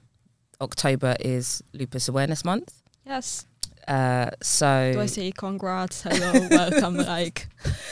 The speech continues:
Speaker 1: Uh, <laughs> yeah, all of those things. I
Speaker 2: Happy
Speaker 1: survived.
Speaker 2: birthday.
Speaker 1: <laughs> I survived another year. Um, so for those of you who don't know, we did kind of mention that you would kind of get to know a little bit more about us as individuals.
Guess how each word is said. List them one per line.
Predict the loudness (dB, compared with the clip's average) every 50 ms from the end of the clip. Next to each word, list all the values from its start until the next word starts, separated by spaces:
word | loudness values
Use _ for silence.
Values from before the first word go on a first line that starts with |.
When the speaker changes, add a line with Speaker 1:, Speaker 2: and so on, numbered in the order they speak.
| -10 -10 -8
Speaker 1:
Uh, | -4 0 2 4 4 4 4 4 2 2 4 6 4 6 6 6 4 4 2
<laughs> | 0
yeah, | 0 0 0 0 0
all | -2 -2 -2
of | -4 -2
those | -2 -2 -2 -2 -2
things. | -2 -2 -2 -2 -4 -4 -6 -2 2
I | 2
Speaker 2:
Happy | 4 4 2
Speaker 1:
survived. | 2 0 0 2 4 4 6 6
Speaker 2:
birthday. | 6 6 8 10 10 10 10 10 6 4 4
Speaker 1:
<laughs> | 2 0 -2 -2 -8 -14 -8 -2 -2 -2 -2 0 0
I | 2
survived | 4 6 6 6 6 6 4 4 2 2 0
another | -2 0 0 0 0 0
year. | 4 6 6 6 6 4 2 -2 -6 -10 -16 -20 _ _ -20 -20 -4 0 2
Um, | 4 4 4 2 0 -2 -4 -4 -8 -10 -6 -2
so | 4 6 8 8 8 8 6 2
for | 0 2 4 6 6 6 6 4 4 2
those | 2 4 4 6 6 4 4 2 -2 -2 -2
of | -2 0 0
you | 2 2 2 2 2
who | 0 0
don't | 2 4 4 4 4 2
know, | 2 0 0 2
we | 2 2 2
did | 2 2 -2 0
kind | 0 2 2
of | 2 2
mention | 0 0 0 0 -2 0 0
that | 0 -2 -2
you | -2 -4
would | -4 -4 -6
kind | -6 -4 -4 -4
of | -2
get | -4 -4 -6 -4
to | -4 -2
know | -2 0 0
a | 0
little | 0 -2 -2 -2
bit | -2 -2 -2 -4 _ _ _ _ _ _ _ _
more | -14 -14 -6 -2 0 0 0 0 -2 -4 -6
about | -4 -2 0 0 0
us | 0 0 0 -2 -2 -4 -4 -4
as | -4 -2
individuals. | 0 0 0 0 -2 -2 -2 -2 -2 -2 -2 -2 -4 -8